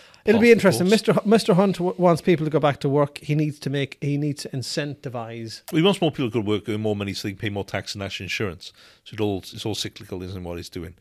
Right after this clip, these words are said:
Speaker 1: Well,
Speaker 2: 'Cause the reason why he
Speaker 1: yeah.
Speaker 2: wants people to pay more tax, more national insurance, yes, they're gonna put into pensions, but actually the bigger win for him now is the fact that people are gonna pay more tax in N I.
Speaker 1: Uh, yes, and they'll, they'll spend more money on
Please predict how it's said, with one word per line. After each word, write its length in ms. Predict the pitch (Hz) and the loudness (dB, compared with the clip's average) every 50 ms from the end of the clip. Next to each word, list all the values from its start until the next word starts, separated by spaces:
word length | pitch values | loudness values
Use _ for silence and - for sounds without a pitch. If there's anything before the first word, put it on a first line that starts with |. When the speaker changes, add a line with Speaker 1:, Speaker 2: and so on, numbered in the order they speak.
| _ - | _ -8
Speaker 1:
Well, 180 | 151 139 135 131 - - _ | -6 -4 -4 -4 -6 -10 _
Speaker 2:
'Cause 100 | - 98 | -12 -8
the 60 | 101 | -4
reason 260 | 98 107 104 92 98 | -2 -2 -2 -2 -2
why 80 | 101 98 | -4 -4
he 60 | 92 | -2
Speaker 1:
yeah. 40 | 92 98 | -2 -2
Speaker 2:
wants 160 | 101 95 - | -4 -4 -4
people 140 | - 95 - | -6 -8 -6
to 20 | |
pay 80 | - 101 | -6 -6
more 220 | 95 98 98 95 | -4 -4 -6 -6
tax, 280 | - - 101 87 - - | -6 -6 -8 -8 -8 -8
more 140 | 101 95 95 | -8 -6 -6
national 240 | 92 85 - - 98 | -6 -8 -10 -10 -12
insurance, 240 | - - 92 87 | -12 -12 -10 -6
yes, 220 | - 107 95 - - | -4 -4 -4 -4 -8
they're 80 | 95 | -10
gonna 120 | 90 98 87 | -10 -12 -12
put 120 | - - | -12 -12
into 140 | 95 90 90 | -12 -12 -12
pensions, 440 | - - 95 90 92 - - - - | -10 -10 -10 -10 -10 -14 -18 -14 -10
but 60 | - 98 | -8 -8
actually 460 | 92 - - - 92 90 90 90 - _ - - - - - - - - _ _ | -8 -8 -10 -10 -10 -8 -10 -10 -12 _ -20 -20 -20 -20 -20 -20 -20 -20 _ _
the 80 | - | -8
bigger 260 | - - 117 101 95 101 | -2 -2 -2 0 -2 -2
win 240 | 92 95 95 90 | -4 -4 -6 -6
for 140 | 85 - - | -8 -8 -8
him 80 | 95 92 | -8 -6
now 240 | 92 95 90 87 85 | -4 -4 -4 -4 -4
is 160 | 87 85 87 | -6 -8 -10
the 80 | 90 - | -12 -10
fact 220 | - - 95 87 - | -6 -6 -6 -6 -8
that 40 | - | -10
people 160 | 110 - 98 | -10 -10 -10
are 40 | 90 | -12
gonna 100 | 90 90 | -14 -12
pay 120 | - 107 | -10 -10
more 160 | 92 92 95 | -8 -8 -8
tax 320 | 92 - - 92 - - - | -10 -10 -12 -12 -12 -12 -12
in 60 | 92 | -10
N 100 | 90 95 | -10 -10
I. 140 | 107 101 - - _ _ _ _ _ _ _ _ _ _ - - _ _ _ _ _ _ | -10 -10 -12 -14 _ _ _ _ _ _ _ _ _ _ -20 -20 _ _ _ _ _ _
Speaker 1:
Uh, 280 | - 147 131 127 127 131 - - | -8 -6 -4 -4 -6 -6 -8 -8
yes, 300 | 156 139 127 - - - - | -8 -8 -8 -8 -10 -12 -10
and 220 | 151 143 143 139 135 | -8 -8 -8 -6 -6
they'll, 260 | 135 131 135 143 151 - - | -6 -6 -6 -6 -8 -8 -8
they'll 160 | 151 147 127 | -8 -8 -6
spend 280 | - - - 135 135 135 | -8 -8 -10 -8 -6 -6
more 120 | 131 131 | -6 -6
money 220 | 131 131 131 131 | -6 -6 -6 -8
on 240 | 127 123 123 120 123 | -8 -8 -10 -10 -12